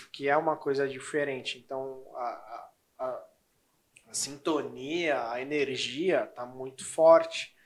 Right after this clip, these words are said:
E é isso que pega. Se você entra numa relação que não tem uma energia boa, que não tem uma sintonia, que não tem um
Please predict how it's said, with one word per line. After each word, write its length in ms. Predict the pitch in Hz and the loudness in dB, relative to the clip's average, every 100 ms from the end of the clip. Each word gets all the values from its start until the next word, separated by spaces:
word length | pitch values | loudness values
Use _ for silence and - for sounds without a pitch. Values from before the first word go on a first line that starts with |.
| _ _ - | _ _ -4
E 100 | 131 | 0
é 60 | |
isso 200 | 135 151 | 2 2
que 120 | 196 | 0
pega. 520 | 190 - 123 110 113 - _ _ _ | -2 0 0 0 -8 -18 _ _ _
Se 160 | - 131 | -10 -2
você 340 | 135 135 170 | 2 4 6
entra 280 | 226 269 240 | 6 6 6
numa 260 | 226 208 185 | 6 8 10
relação 600 | 185 170 165 - 131 123 | 12 12 10 8 4 4
que 180 | - | -2
não 220 | 127 147 202 | 0 0 4
tem 220 | 202 196 | 6 8
uma 160 | 196 | 8
energia 500 | 180 175 160 156 196 | 6 6 6 12 12
boa, 520 | 220 185 147 120 113 - - _ _ _ | 12 12 12 8 2 -4 -20 _ _ _
que 140 | - 123 | -16 -8
não 180 | 123 | -8
tem 180 | 120 143 | -2 2
uma 160 | 185 214 | 6 4
sintonia, 680 | 214 214 214 180 160 143 131 | 4 2 4 4 2 0 -2
que 160 | - | -6
não 200 | 127 139 139 | -8 -8 -4
tem 280 | 160 180 | -2 0
um 280 | 185 160 147 | 0 -2 -4